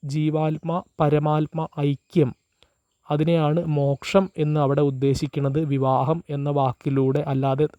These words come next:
പ്രത്യക്ഷത്തിൽ നമ്മൾ പറയുന്ന അർത്ഥമല്ല. ഇതുതന്നെയാണ് സീതയും രാമനും, ജീവാത്മാ പരമാത്മ ഐക്യമാണ്.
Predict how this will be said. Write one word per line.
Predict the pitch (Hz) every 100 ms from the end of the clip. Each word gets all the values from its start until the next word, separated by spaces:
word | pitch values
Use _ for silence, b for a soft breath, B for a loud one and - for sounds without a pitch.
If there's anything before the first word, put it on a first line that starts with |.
| _
പ്രത്യക്ഷത്തിൽ | - 143 - 127 - 165 180
നമ്മൾ | 170 147 156
പറയുന്ന | 170 156 143 143 156
അർത്ഥമല്ല. | 139 - - 147 123 113 - _ _ _ _ _ _ _ b b b b b b b b 170
ഇതുതന്നെയാണ് | 160 165 175 185 202 180 165 190 - _ _ _ _ _ -
സീതയും | - 175 156 147 156 160 165
രാമനും, | 143 131 127 127 127 - _ _ _ _ -
ജീവാത്മാ | 151 151 143 143 139 156
പരമാത്മ | 156 139 139 135 139 147 143
ഐക്യമാണ്. | 139 - - 147 127 131